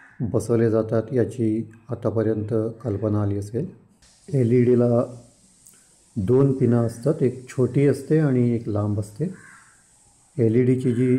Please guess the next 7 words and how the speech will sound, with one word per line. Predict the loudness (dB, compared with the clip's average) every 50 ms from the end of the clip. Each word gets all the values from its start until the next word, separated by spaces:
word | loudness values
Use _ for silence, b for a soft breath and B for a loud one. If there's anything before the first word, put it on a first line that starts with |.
| -2 -4
छोटी | -4 -4 -2 0 0 -2
पिन | -2 -2 -2 -2
असते | -2 -4 -6 -6 -4 -4 -4
ती | -4 -6 -12 -10 -6 -2 -2 0 0 -2 -2 -4 -4 -2
एलईडीची | 0 2 2 2 2 0 0 -2 -4 -6 -4 -2 0 -2 -2 -4 -6 -6 -4
निगेटिव्ह | -2 0 0 0 0 0 -2 -4 -4
असते | -4 -8 -8 -8 -8